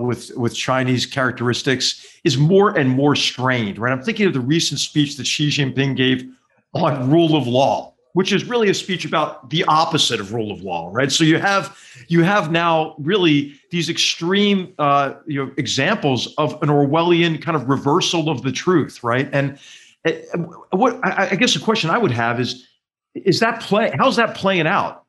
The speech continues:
inside of China? I mean, that's the question I, I, I always get asked, and I, I have no idea, right? I mean, w-, how are the, are the Chinese people reacting to Xi Jinping thought?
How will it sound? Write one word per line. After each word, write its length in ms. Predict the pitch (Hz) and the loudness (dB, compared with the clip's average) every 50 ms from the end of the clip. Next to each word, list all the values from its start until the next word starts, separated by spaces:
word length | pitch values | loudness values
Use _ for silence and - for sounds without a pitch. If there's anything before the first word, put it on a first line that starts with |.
| _ _ - | _ _ -2
inside 420 | 165 147 143 - 165 156 147 135 | -2 -2 0 0 0 0 0 0
of 80 | 127 127 | -2 -4
China? 360 | - - 131 123 113 92 82 | -2 -2 0 0 0 -2 -4
I 60 | 85 | -6
mean, 120 | 101 123 147 | -4 -2 -2
that's 180 | 196 - - | -2 -2 -2
the 60 | - | -6
question 320 | 147 - 156 147 - 135 135 | -4 -2 -2 -2 0 0 0
I, 80 | 135 139 135 | 0 0 0
I, 140 | - 139 123 - | -2 -2 -2 0
I 100 | 135 147 | 0 0
always 180 | 156 156 151 147 | 2 2 0 0
get 120 | - 143 | 0 -2
asked, 220 | 143 143 135 - - | 0 0 -2 -4 -4
and 80 | 123 | -4
I, 160 | 123 143 135 139 - - | -2 -2 -4 -4 -4 -4
I 80 | 143 | -2
have 220 | 139 131 107 - 139 | -2 -2 -4 -4 -2
no 200 | 139 135 123 120 | -2 0 0 0
idea, 420 | 110 104 110 117 110 87 69 65 | 0 -2 -2 -4 -6 -6 -8 -12
right? 260 | 64 87 104 107 107 104 | -8 -4 -2 -2 0 0
I 40 | |
mean, 260 | 110 117 117 117 113 - - - - - - - _ - | 0 0 0 0 -2 -6 -10 -20 -20 -20 -20 -20 _ -14
w-, 300 | - - - - 143 143 | -14 -6 -4 -2 0 2
how 100 | 208 214 | 2 2
are 60 | 208 190 | 2 0
the, 180 | 175 180 185 | 0 0 0
are 100 | 180 160 | 0 0
the 80 | 147 151 | 0 0
Chinese 300 | 147 - 160 160 165 147 | 0 0 -2 -2 -2 -2
people 320 | - - 185 156 151 151 135 | -4 -4 -4 -2 -2 -2 0
reacting 800 | 123 127 131 135 143 156 160 151 156 160 156 151 151 147 151 - - - - _ _ - | 0 2 2 2 2 0 0 -2 -2 -4 -2 -2 -4 -4 -8 -12 -18 -20 -20 _ _ -6
to 340 | - - 185 180 175 170 | 0 2 4 4 4 4
Xi 300 | 139 - - - 180 175 | 2 0 0 0 0 0
Jinping 640 | 165 147 151 165 156 143 - - 170 160 151 135 117 | 2 2 0 0 0 -2 -2 -2 -2 -2 0 -2 -4
thought? 580 | - - - 151 156 151 147 151 151 151 - | -8 -6 -2 2 2 4 2 2 0 -4 -10